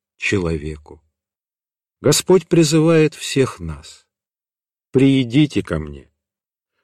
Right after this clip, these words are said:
все труждающиеся, обремененные грехами, искаженные душой и телом. Приидите, я вас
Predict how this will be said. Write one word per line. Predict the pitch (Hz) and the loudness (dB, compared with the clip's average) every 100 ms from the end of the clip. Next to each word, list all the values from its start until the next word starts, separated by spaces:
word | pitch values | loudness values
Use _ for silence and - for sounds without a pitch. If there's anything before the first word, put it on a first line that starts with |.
| _ | _
все | - 156 160 | -2 2 2
труждающиеся, | 156 147 135 120 139 151 110 - - 73 76 98 | 4 2 2 2 4 4 2 -2 -16 -18 -10 -6
обремененные | 87 92 98 107 131 135 131 123 | -2 0 2 2 2 2 2 2
грехами, | 113 117 - 120 135 101 80 | 2 0 0 -4 -2 -4 -6
искаженные | - - 80 92 120 113 113 107 | -12 -8 -4 -2 0 0 0 -2
душой | 98 95 - 120 120 | -2 -4 -2 0 0
и | 110 | 0
телом. | - 135 127 85 _ _ _ _ _ _ _ | 2 2 2 -4 _ _ _ _ _ _ _
Приидите, | 117 131 139 117 113 143 - 87 _ _ _ _ _ _ | 2 4 2 0 -2 -4 -4 -20 _ _ _ _ _ _
я | 101 | 4
вас | 139 143 | 4 2